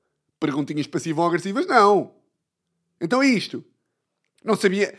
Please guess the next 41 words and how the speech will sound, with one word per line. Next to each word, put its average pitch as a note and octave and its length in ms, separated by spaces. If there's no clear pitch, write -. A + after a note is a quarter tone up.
não G3+ 140
sabia A3 260
que A3 120
a G#3+ 40
tigela A3+ 380
se A3+ 100
arrumava B3 300
no C#4+ 100
quarto." G3 480
Olha, D4 180
nem A#3+ 160
eu, A#3+ 120
por G#3+ 140
acaso. F#3 380
Giro. C3 320
Se - 100
queres C3+ 160
entrar C#3+ 160
com E3 140
perguntas F3+ 340
assim, G#3+ 260
vamos G#4 220
também. A4 240
Se - 100
queres B2+ 160
jogar D3 180
este D#3+ 220
jogo, D4 200
jogamos A3 240
este E3 220
jogo. - 340
<laughs> - 540
Manda-me E3 300
arrumar. B3 340
Ou - 80
então, C#3 180
porque - 140
para F3+ 120
mim G#3 60
não A#3 140
funciona, G#3 540